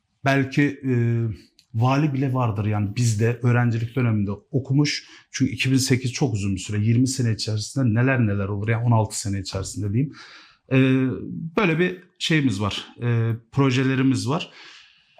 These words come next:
Ya stok sayım hizmetiyle ilgili de, e, zaten, e, stok sayım hizmetinin de özünde yazılım, e, olduğu için, e, bu da bizim, e, elimizi güçlendiriyor. Zaten Türkiye'nin önde gelen firmalarına hizmet veriyoruz ve,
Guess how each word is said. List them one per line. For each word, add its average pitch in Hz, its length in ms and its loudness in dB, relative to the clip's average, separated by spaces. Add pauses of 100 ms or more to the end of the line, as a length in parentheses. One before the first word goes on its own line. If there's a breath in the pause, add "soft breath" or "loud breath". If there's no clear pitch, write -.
(180 loud breath)
Ya 180 140 4
stok 196 320 0
sayım 196 260 4
hizmetiyle 190 760 0
ilgili 170 420 2
de, 127 280 -2 (160)
e, 131 320 0
zaten, 160 500 0 (280)
e, 123 200 -2
stok - 340 -4
sayım 151 360 0
hizmetinin 139 760 0
de 117 220 -2
özünde 135 480 2
yazılım, 120 600 2 (260)
e, 98 240 -4 (140)
olduğu 123 440 4
için, 190 420 0 (340 loud breath)
e, 123 320 0
bu 156 100 6
da 165 140 2
bizim, 170 400 0 (240)
e, 127 100 0
elimizi 139 580 2
güçlendiriyor. 110 720 0
Zaten 151 440 0 (240)
Türkiye'nin 156 680 0
önde 143 320 2
gelen 131 260 0
firmalarına 131 560 0
hizmet 107 480 0
veriyoruz 113 440 0
ve, 147 200 0